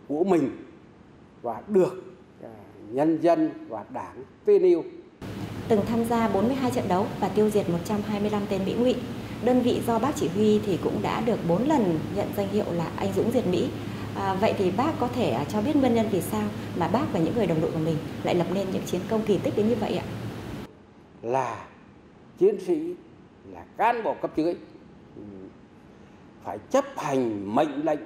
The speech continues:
Speaker 1: à, và thực hiện bằng được những khó khăn, những bước đi, những trận đánh và bất luận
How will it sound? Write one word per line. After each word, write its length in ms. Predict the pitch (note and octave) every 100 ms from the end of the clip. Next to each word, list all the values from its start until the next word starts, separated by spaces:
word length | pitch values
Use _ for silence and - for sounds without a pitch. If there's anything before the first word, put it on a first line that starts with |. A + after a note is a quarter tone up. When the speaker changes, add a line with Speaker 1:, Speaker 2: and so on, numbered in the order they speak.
| - - - C#3+
Speaker 1:
à, 240 | B2 A2+ G#2+ - - - - - - -
và 100 | A#2+ -
thực 260 | - F3+ G3+
hiện 400 | D#3 D3+ D3+ -
bằng 440 | G3 D#3+ D3 - F#4
được 480 | E4 A#3 - - - - - - - - - - - - - -
những 340 | D#3 D3+ C#3 F#3+ -
khó 180 | A3+ D4+ D#4
khăn, 200 | C#4 C4 A3+ - - - - - - - - - - -
những 300 | D3+ D3 A3 G#3 A3
bước 200 | D4+ E4+ E4+
đi, 360 | D4+ C#4 C4 - - - - - -
những 300 | D3+ D#3 - -
trận 280 | D3+ D#3+
đánh 300 | G#3 B3+ E4+ E4+ - - - - - - -
và 520 | D3 D3+ C#3 A#2+ A2+ - - - B3+
bất 220 | D#4+ E4
luận 260 | F#3+ -